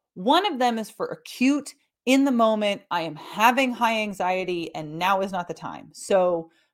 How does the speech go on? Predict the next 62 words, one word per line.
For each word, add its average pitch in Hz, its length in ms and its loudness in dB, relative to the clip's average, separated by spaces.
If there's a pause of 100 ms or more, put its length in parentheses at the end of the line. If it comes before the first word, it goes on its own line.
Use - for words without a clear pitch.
(100)
very 233 200 0
quietly, 240 640 4
I 185 80 0
did 185 260 -8
this 180 200 -10
one 156 180 -4
while 151 140 0
I - 20 -2
was 160 160 -6
raising 160 300 -8
my 160 120 -4
hand 151 220 -10
at - 80 -14
the - 60 -16
conference. 262 560 -2
I - 20 -12
don't 202 260 -6
think 202 140 -10
anyone 170 380 -8
noticed. 285 540 -4 (920)
I 175 60 -10
mean, 170 180 -4
I'm 165 120 -2
gonna 170 160 -6
get 170 140 -6
an 170 60 -8
email 160 220 -4
from 160 140 -14
somebody 151 280 -8
saying - 240 -10
they - 80 -10
noticed. - 360 -12 (320)
Um, 180 280 4 (120)
<laughs> - 100 -14
so 311 240 4
anyway, 233 280 4
like, 214 160 0 (160)
"I 508 120 6
was 254 140 2
wondering 269 260 4
what 294 160 6
you 339 80 0
were 349 80 2
doing. 320 260 2
I 190 80 2
listened 320 280 -2
to 302 40 -4
that 311 120 6
episode 214 320 2
and 165 120 -4
now 262 180 6
I 262 120 4
know." 185 460 6 (440)
I 185 120 -2
look 208 200 -4
forward 214 300 0
to 226 100 -6
your 190 100 -6
email, 160 320 -8
friend. 151 320 -10 (160)
Okay, - 280 -2 (180)
so - 320 0